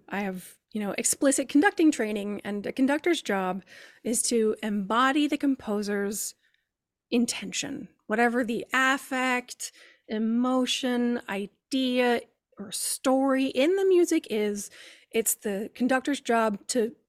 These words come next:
stay in that throughout the performance or the rehearsal of the piece so that the ensemble can feed off of that and then, and then pour it out over the audience.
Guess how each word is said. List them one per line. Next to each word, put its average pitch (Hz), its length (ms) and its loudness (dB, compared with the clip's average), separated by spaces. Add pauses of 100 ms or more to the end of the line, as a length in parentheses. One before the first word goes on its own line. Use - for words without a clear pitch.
(140)
stay 247 560 2
in 247 400 0
that 302 420 -2 (340)
throughout 240 420 2
the 240 80 0
performance 240 560 -2
or 233 120 -4
the 208 80 0
rehearsal 233 500 -2
of 214 100 -2
the 240 80 -4
piece 311 380 0 (240)
so 262 160 -2
that 240 180 0
the 247 160 -4 (100)
ensemble 262 920 2 (600)
can 233 260 2
feed 254 560 2
off 214 340 -2
of 220 180 -2
that 233 360 2
and 220 120 0
then, 208 340 -2 (180)
and 214 160 -6
then 214 420 -6 (360)
pour 240 260 2
it 226 80 0
out 226 220 2
over 208 200 -2
the 208 140 -2
audience. 254 760 -2